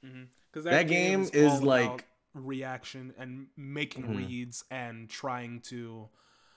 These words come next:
Speaker 1: um, 'cause there aren't any long combos in that game.
Speaker 2: No, <clears throat> but the damage is insanely high.
Speaker 1: Is high. So it's a lot, it's a lot of risk, um, for, for a lot of reward, pretty much.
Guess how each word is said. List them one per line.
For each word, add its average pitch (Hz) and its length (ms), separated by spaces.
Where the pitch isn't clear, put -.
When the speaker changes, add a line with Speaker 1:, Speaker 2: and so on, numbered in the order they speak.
Speaker 1:
um, 120 460
'cause 175 240
there 196 160
aren't 165 180
any 139 120
long 123 280
combos 110 480
in 104 100
that 101 220
game. 73 260
Speaker 2:
No, 95 320
<clears throat> 104 320
but 120 100
the 117 80
damage 110 500
is 90 180
insanely 92 500
high. 87 220
Speaker 1:
Is 127 160
high. 117 440
So 139 280
it's 135 100
a 143 60
lot, 139 240
it's 147 100
a 139 40
lot 131 360
of 123 160
risk, 117 480
um, 117 760
for, 123 840
for - 180
a 120 60
lot 113 200
of 113 60
reward, 113 360
pretty 104 180
much. - 400